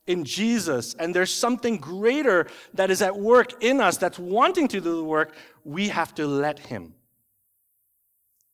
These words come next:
We have to let him. And that's what I want to talk about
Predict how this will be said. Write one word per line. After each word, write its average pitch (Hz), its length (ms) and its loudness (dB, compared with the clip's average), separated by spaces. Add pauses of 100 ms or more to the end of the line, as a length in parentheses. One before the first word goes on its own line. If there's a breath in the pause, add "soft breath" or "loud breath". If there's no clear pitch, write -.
(1120)
We 185 160 -6
have 185 240 -4
to 165 80 0
let 147 240 -2
him. 110 240 -10 (1500 soft breath)
And 202 100 2
that's 269 160 6
what 277 120 0
I 254 40 4
want 220 240 2
to - 60 -14
talk 196 220 0
about 165 320 0